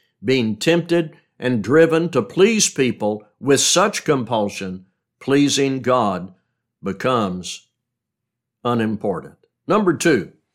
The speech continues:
while we must never compromise in presenting Bible truth,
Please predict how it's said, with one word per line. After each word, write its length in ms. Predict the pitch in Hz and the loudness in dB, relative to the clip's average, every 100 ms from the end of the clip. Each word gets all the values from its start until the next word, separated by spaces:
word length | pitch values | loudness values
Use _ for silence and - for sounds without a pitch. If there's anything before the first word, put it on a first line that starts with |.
| _ _ _ _ _ | _ _ _ _ _
while 260 | - 160 151 | 2 4 6
we 160 | 160 | 4
must 280 | 220 160 - | 4 2 0
never 260 | 180 240 196 | 0 0 0
compromise 800 | - 190 202 131 117 110 113 127 | 0 -2 0 -2 -2 -4 -4 -4
in 160 | 120 | -6
presenting 640 | 110 127 110 175 165 127 | -4 -6 -2 -2 -2 -4
Bible 440 | 98 120 131 120 104 | -4 -2 -2 -4 -8
truth, 480 | - 113 85 71 | -6 -6 -6 -8